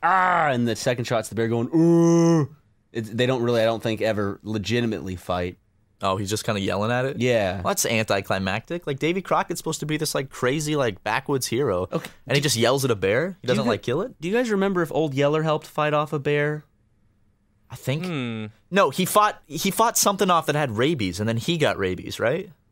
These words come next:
Speaker 3: Right.
Speaker 2: Is that, and that's why he
Speaker 3: But
Speaker 2: had
Speaker 3: I
Speaker 2: to,
Speaker 3: don't
Speaker 2: you
Speaker 3: know
Speaker 2: know,
Speaker 3: if,
Speaker 2: take him out back
Speaker 3: yeah.
Speaker 2: and
Speaker 1: Then what dog fought off a bear? Was it, was it, was
Speaker 2: Where
Speaker 1: it
Speaker 2: the red fern grows, and it got, and the,
Speaker 1: that little
Speaker 2: and the
Speaker 1: dog?
Speaker 2: little dog got hurt, and then that's why it died, right?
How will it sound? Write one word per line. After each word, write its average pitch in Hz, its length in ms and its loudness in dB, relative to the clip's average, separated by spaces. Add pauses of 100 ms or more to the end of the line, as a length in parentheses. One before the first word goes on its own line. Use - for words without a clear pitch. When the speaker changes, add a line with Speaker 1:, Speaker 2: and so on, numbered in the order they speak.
(640)
Speaker 3:
Right. 110 420 -8
Speaker 2:
Is 120 140 -2
that, 147 200 2
and 135 300 2
that's 135 200 2
why 147 160 2
he 139 80 -2
Speaker 3:
But 131 60 4
Speaker 2:
had - 20 2
Speaker 3:
I - 20 2
Speaker 2:
to, 135 80 4
Speaker 3:
don't 139 80 0
Speaker 2:
you 139 40 4
Speaker 3:
know 139 80 6
Speaker 2:
know, 131 40 4
Speaker 3:
if, 127 80 0
Speaker 2:
take 127 160 0
him 120 80 0
out 107 140 2
back 110 220 0
Speaker 3:
yeah. 101 120 -4
Speaker 2:
and 90 140 -4
Speaker 1:
Then 120 160 -2
what 139 140 0
dog 147 260 0
fought 147 200 0
off 147 160 0
a 143 60 -2
bear? 120 480 -2 (180)
Was 107 180 -4
it, 117 120 -4
was 110 180 -2
it, 104 160 -4 (180)
was 113 100 -2
Speaker 2:
Where 135 100 6
Speaker 1:
it - 20 4
Speaker 2:
the 131 80 4
red 135 180 4
fern 139 200 2
grows, 120 480 2 (240)
and 123 140 0
it 117 60 4
got, 123 300 4
and 120 140 2
the, 120 60 2
Speaker 1:
that 127 100 0
little 143 220 2
Speaker 2:
and 147 80 -2
the 131 60 4
Speaker 1:
dog? 131 240 4
Speaker 2:
little 147 200 4
dog 143 320 4
got 117 180 2
hurt, 156 480 0
and 117 140 -4
then 120 100 2
that's 120 220 0
why 117 140 2
it 101 120 0
died, 120 400 -4
right? 127 260 -2